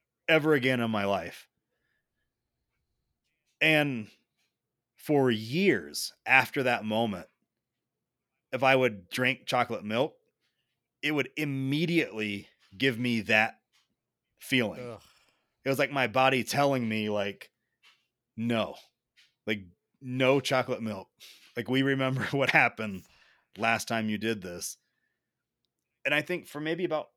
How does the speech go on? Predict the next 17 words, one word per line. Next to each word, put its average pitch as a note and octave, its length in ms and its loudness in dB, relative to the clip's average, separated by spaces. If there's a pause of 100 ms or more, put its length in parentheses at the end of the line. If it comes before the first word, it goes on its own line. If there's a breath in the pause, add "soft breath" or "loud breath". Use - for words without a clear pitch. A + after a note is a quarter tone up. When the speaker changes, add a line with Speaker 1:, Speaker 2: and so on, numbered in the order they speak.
(200)
Speaker 1:
five C3+ 380 2
years, C3+ 500 -2 (160)
every C3 220 -6
time D3+ 180 -4
I C#3+ 100 0
would C3+ 140 -4
drink A#2+ 220 -8
chocolate B2 340 -8
milk, A#2+ 300 -8 (300)
it A2+ 120 -8
would A2 140 -4
immediately A2 520 -2
kick - 360 -6
that G#2+ 200 -6
response A#2+ 500 -6
Speaker 2:
Ugh. B2 120 -10
Speaker 1:
in. E2 140 -20